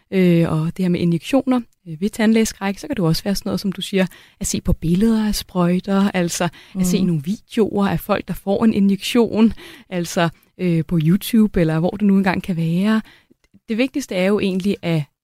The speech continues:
Speaker 1: at blive i angsten, altså at
Speaker 2: Mhm.
Speaker 1: ture møde angsten. Øh, angst kan være rigtig, rigtig ubehageligt, men det er ikke farligt at mærke angst. Så, så, øhm, så som du siger, at blive i angsten, at ture faktisk at være i den og møde den i små gradvise trin. Det er helt
Speaker 2: Mhm.
Speaker 1: kontrollerbart. Man ved,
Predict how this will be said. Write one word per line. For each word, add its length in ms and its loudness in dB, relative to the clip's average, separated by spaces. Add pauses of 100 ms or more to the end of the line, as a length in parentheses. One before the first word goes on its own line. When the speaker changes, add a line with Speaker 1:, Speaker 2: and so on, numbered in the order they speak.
Speaker 1:
at 100 -6
blive 380 4 (100)
i 160 2
angsten, 480 -4
altså 160 0
at 100 6
Speaker 2:
Mhm. 100 4
Speaker 1:
ture 280 2
møde 300 4
angsten. 420 -4 (360)
Øh, 120 -8
angst 240 -6
kan 100 -14
være 140 -6
rigtig, 240 -6
rigtig 280 -8
ubehageligt, 600 -4
men 160 0
det 240 -10
er 40 2
ikke 120 -2
farligt 380 -4
at 100 0
mærke 220 0
angst. 340 -2 (300)
Så, 220 -2
så, 260 -2
øhm, 360 -2
så 120 -20
som 140 2
du 80 -2
siger, 300 0
at 80 -8
blive 260 4
i 40 6
angsten, 460 -2
at 80 -12
ture 220 0
faktisk 420 -6
at 100 -6
være 280 0
i 100 4
den 260 0
og 80 -4
møde 420 2
den 140 4 (360)
i 40 -20
små 280 -2
gradvise 500 -2
trin. 360 -2 (120)
Det 80 -6
er 60 -2
helt 120 4
Speaker 2:
Mhm. 100 4
Speaker 1:
kontrollerbart. 600 -4
Man 140 -4
ved, 80 0